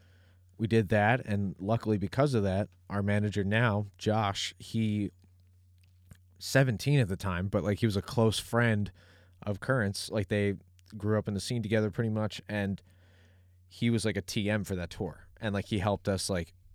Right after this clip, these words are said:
get things together. Like, he helped us settle with promoters and stuff like that. And, uh, because of that friendship, like, like, us with Currents and stuff like that, and, like,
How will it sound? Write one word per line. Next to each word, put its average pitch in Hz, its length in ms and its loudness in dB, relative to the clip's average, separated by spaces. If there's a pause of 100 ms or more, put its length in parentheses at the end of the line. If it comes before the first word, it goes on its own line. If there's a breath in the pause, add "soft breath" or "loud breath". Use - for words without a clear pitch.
(260)
get 104 160 2
things 95 200 -4
together. 95 400 0
Like, 90 160 -2
he 95 160 -4
helped 90 260 -6
us 87 140 -6
settle 90 360 -2
with 87 160 -4
promoters 92 540 0
and 98 100 -4
stuff - 260 -2
like 104 200 -2
that. 101 360 2
And, 90 440 -4
uh, 82 320 0 (720 soft breath)
because 107 420 2
of 95 260 -2
that 95 240 0
friendship, - 720 0 (140)
like, 104 320 -2
like, 92 240 -4
us 101 260 -4
with - 280 -6
Currents 104 400 -2
and 98 100 -4
stuff - 240 -6
like 95 140 -4
that, 90 300 0
and, 92 200 -4
like, 90 160 -4